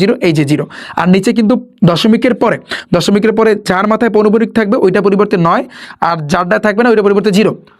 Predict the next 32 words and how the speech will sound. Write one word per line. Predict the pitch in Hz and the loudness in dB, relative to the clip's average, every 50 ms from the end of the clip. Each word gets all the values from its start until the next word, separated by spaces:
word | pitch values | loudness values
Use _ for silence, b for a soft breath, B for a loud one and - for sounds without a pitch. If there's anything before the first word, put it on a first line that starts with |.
| b | b
তাহলে | - 220 220 226 | -2 0 0 2
এখানে | 233 240 233 226 - - - 170 | 2 0 0 -2 -2 -2 -2 0
দশমিকের | 185 185 220 220 220 202 226 220 214 208 | 2 2 2 2 2 2 2 2 2 2
পরে | 214 208 202 - 190 | 0 0 0 -2 -4
একটার | - - _ _ 247 240 233 220 208 | -6 -10 _ _ 0 0 2 0 0
মাথায় | 208 208 240 233 202 | 0 0 0 0 2
পৌনঃপুনিক | 214 208 196 208 196 190 190 | 0 2 2 2 0 0 -2
আছে, | 160 - 202 B B B B B 196 | -2 -4 -10 B B B B B -4
আর | 202 202 | -2 0
কিছুই | 190 202 - 220 202 190 | 0 0 2 2 0 0
নাই। | 175 175 175 B B B B B B B B - | -2 -4 -8 B B B B B B B B 0
কিন্তু | 262 269 240 220 208 | 2 2 2 2 2
আমরা | 190 196 208 170 185 | 2 2 0 0 0
জানি | 170 156 120 - - | -2 -4 -4 -4 -2
শুরুতে | - 185 185 190 214 208 190 | 0 2 2 2 0 0 0
কিন্তু | 208 196 208 - | 0 0 0 -2
কখনো | - 160 - 185 190 175 | -2 -2 0 0 0 2
জিরো | 165 180 175 180 175 | 2 2 2 2 0
বসতে | 165 156 151 208 196 214 | -2 -2 -4 -2 -2 -2
পারে | 165 151 156 160 190 277 330 - - - - _ B B B B B B B B B B _ - 170 160 160 170 | -2 0 0 0 0 -2 -4 -6 -12 -20 -20 _ B B B B B B B B B B _ 0 2 4 4 4
না। | 170 175 180 190 190 190 190 190 185 180 165 147 135 135 151 | 4 2 0 0 0 0 0 0 0 0 0 -2 -4 -4 -4
তাহলে | - 165 165 165 | -4 -4 -2 0
তুমি | 208 208 202 240 | 0 0 0 0
চিন্তা | 226 214 208 190 160 | 0 0 0 -2 -2
করো, | - - 190 - - 160 | -4 -4 -4 -4 -2 0
যদি | 175 175 196 185 | 2 2 2 0
নাই | 185 196 214 214 220 | 0 0 2 2 0
বসে, | 202 - 277 - B B B B B | 0 0 -2 -4 B B B B B
তাহলে | - - - 180 226 | -2 -2 0 2 2
তিন | 220 214 202 | 2 2 2
থেকে | 233 240 247 202 170 | 2 2 2 2 2
জিরো | 196 202 | 2 2